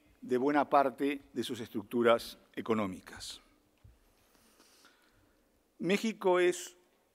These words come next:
un país en el cual la trampa de la renta media está presente y está muy presente.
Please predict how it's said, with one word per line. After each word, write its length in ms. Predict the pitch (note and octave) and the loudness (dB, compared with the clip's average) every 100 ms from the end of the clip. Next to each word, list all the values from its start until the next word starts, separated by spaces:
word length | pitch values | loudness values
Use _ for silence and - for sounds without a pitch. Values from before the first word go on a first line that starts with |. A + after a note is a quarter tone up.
| _ _ | _ _
un 200 | - C3 | -2 2
país 640 | C#3+ D3+ G#3 F3 - - - - - - _ _ _ _ _ _ _ _ _ _ _ _ _ - | 6 6 4 -2 -8 -10 -12 -20 -20 -20 _ _ _ _ _ _ _ _ _ _ _ _ _ -4
en 100 | B2+ | -2
el 160 | B2+ | -2
cual 460 | B2+ E3+ F3 E3+ F#3 - _ _ _ _ _ _ _ | 4 12 12 12 0 -12 _ _ _ _ _ _ _
la 200 | B2 A#2+ | 4 6
trampa 440 | E3 F3+ F3+ D#3 | 10 8 8 4
de 60 | C3+ | 6
la 100 | B2+ | 6
renta 360 | B2 C#3 C#3 C3+ | 4 2 2 4
media 540 | D3+ D3 A#2+ G#2+ F#2 - - _ _ - - _ _ _ _ _ _ _ | 4 4 2 0 -2 -12 -20 _ _ -20 -20 _ _ _ _ _ _ _
está 300 | A2+ - C#3 | -2 6 6
presente 500 | A#2 - D#3+ D#3+ C3 | 6 2 0 2 0
y 80 | A2 | 0
está 200 | - C3 | 2 2
muy 200 | D#3 C#3 | 2 0
presente. 640 | A2+ G#2 D3+ A#2+ A#2+ | -2 0 0 0 -2